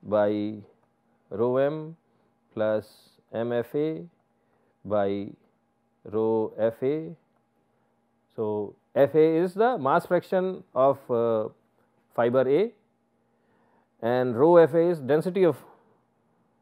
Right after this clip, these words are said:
fiber A plus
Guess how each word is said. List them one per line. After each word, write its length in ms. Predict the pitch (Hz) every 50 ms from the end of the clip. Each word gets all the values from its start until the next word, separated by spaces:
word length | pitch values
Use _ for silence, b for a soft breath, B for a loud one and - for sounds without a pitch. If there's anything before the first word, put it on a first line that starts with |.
| _ _ _
fiber 380 | - 120 107 107 110 101 95 95
A 60 | 90 - _ _ _ _ _ _ _ _ _ _ _ _ _ _ _ _ _ _ _ _ _ _ _ _ _ _ _ _ _ _ _ -
plus 480 | 127 131 127 123 139 160 - - -